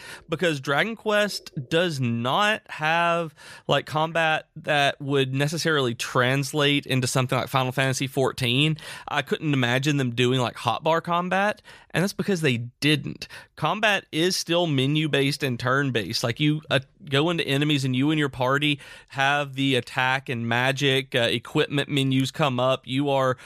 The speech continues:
choosing from a, uh, from your, your spell lists, all of that kind of thing.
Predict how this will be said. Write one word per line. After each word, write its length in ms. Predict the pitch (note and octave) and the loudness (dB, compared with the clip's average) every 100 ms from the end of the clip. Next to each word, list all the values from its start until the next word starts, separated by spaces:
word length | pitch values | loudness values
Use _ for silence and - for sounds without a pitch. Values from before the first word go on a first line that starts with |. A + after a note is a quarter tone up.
| - - | -20 -10
choosing 640 | - D#3+ D#3 D3 C#3+ C#3+ | -2 0 0 0 0 -2
from 500 | - C3+ C3 C3+ C3 - | -4 0 0 0 -2 -2
a, 560 | C3 B2 A#2+ A2+ A2+ A2 - - - | 0 2 2 0 0 -4 -10 -20 -6
uh, 380 | B2 A#2 A2 F#2 | 0 0 0 -6
from 300 | - C#3+ C#3 | 0 0 2
your, 220 | B2+ B2 - | 0 0 -2
your 260 | C#3 B2+ A#2 | 0 2 2
spell 640 | - - - C#3+ C#3+ C#3 | 0 0 0 2 2 0
lists, 340 | C3+ C3 - - | 2 0 0 -4
all 320 | B2+ C3+ D3 | 0 2 2
of 60 | B2 | 2
that 200 | B2 - | 0 0
kind 240 | D3 C#3 | -2 0
of 80 | C3+ | 0
thing. 320 | D#3 C#3+ D3 | 0 0 0